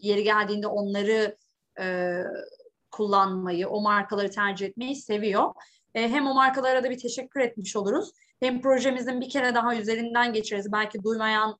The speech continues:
vardır o süreç çünkü çok sıkıntılı bir süreçti. Sosyal medyada çok fazla bilgi kirliliğinin ve bu tarz projenin, e, çok fazla ortaya serildiği bir dönemdi. E, yeşil pelerinli markaları bir kere daha hatırlatmış olalım.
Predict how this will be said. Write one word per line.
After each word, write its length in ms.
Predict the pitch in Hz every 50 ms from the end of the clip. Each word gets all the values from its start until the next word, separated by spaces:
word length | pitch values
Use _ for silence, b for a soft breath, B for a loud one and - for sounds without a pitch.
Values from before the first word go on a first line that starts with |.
| _ -
vardır 400 | 196 196 196 185 185 180 196 -
o 80 | 214 202
süreç 340 | - - 214 208 208 202 -
çünkü 240 | - 214 196 -
çok 200 | - - 226 226
sıkıntılı 580 | - - - - 214 208 190 - - 214 - 190
bir 40 | 185
süreçti. 440 | - - - 190 185 180 - - 190
Sosyal 460 | - - 196 190 - - 208 202 196
medyada 340 | 196 190 190 202 190 202 196
çok 260 | - 220 214 - -
fazla 340 | 208 202 202 185 202 185 180
bilgi 260 | 202 196 180 190 185
kirliliğinin 640 | - - 208 190 190 190 190 196 196 202 202 202 196
ve 140 | 202 190
bu 80 | 180 185
tarz 320 | - 214 208 202 196 - _ -
projenin, 600 | 214 208 202 202 185 208 208 208 208 214 208 208 B B B B B B _ -
e, 300 | - 214 214 208 208 202
çok 240 | 208 - 240 226 -
fazla 300 | - 220 214 214 202 220
ortaya 280 | 214 202 208 - 214 208
serildiği 600 | 208 - 208 196 202 196 202 214 226 226 226 196
bir 80 | 180
dönemdi. 540 | 175 202 196 196 202 208 208 220 294 415 480 B B B B B B B -
E, 60 | 226 240
yeşil 600 | 233 233 233 233 240 240 277 277 - 330 311 -
pelerinli 340 | 285 277 269 269 269 262 269
markaları 600 | 269 285 285 285 277 - 269 247 262 330 - -
bir 100 | 339 330
kere 240 | - - 247 240
daha 200 | 220 254 302 302
hatırlatmış 600 | 277 - - 277 262 254 254 254 - 262 240 -
olalım. 400 | 233 247 202 202 208 294 - -